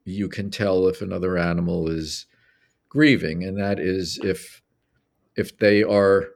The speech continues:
expending energy looking for a lost one and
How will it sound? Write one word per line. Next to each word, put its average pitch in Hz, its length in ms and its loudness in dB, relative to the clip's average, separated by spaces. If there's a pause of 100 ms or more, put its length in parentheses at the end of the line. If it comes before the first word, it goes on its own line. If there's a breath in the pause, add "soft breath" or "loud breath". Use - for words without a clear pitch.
(140)
expending 117 800 0
energy 87 760 -2 (880)
looking 104 640 0 (200)
for 92 600 2
a 92 60 -6
lost 90 500 0
one 85 480 -2 (920)
and 92 480 -2